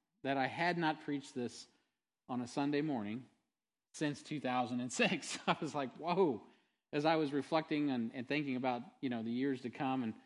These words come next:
how important this really is in, in the D N A of H B F, I thought, "Wow, that's amazing." Now, I will say that in two thousand and thirteen, um, which, you know, by the way,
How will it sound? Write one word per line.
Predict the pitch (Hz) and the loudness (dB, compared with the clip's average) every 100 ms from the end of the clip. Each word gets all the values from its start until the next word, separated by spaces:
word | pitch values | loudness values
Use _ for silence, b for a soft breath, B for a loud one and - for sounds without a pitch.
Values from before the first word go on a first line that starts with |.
| B B B | B B B
how | 143 | 0
important | 139 - 196 170 131 | 0 2 2 2 0
this | 123 | 0
really | 143 127 131 | 0 2 4
is | 151 123 | 4 2
in, | 113 117 | 0 -2
in | 127 123 | -2 -2
the | |
D | 113 131 131 | 0 2 2
N | 120 | 2
A | 127 | 0
of | 120 | 0
H | 120 120 - | 0 -2 -4
B | 117 117 | -2 0
F, | 127 110 - | -2 -4 -8
I | |
thought, | 113 117 | -12 -6
"Wow, | 135 | -4
that's | 131 139 | -4 -6
amazing." | 117 131 120 120 | -4 -2 -2 0
Now, | 147 143 | 2 2
I | 143 | 2
will | 147 170 | 2 0
say | - 151 120 110 B B _ - | 2 2 2 -2 B B _ 0
that | 139 143 | 2 2
in | 156 147 | 2 -2
two | - 196 | 0 0
thousand | 180 170 151 143 | 2 2 2 0
and | 123 | 0
thirteen, | 143 131 120 175 156 117 117 113 _ _ _ - - | 0 -2 -2 -2 0 0 0 -6 _ _ _ -16 -4
um, | 135 123 107 107 - | 0 0 0 -6 -6
which, | 151 135 - - - | -2 -2 -4 -14 -8
you | - 139 | -2 -2
know, | 123 | 4
by | 147 | 4
the | 139 | 6
way, | 135 113 | 2 -2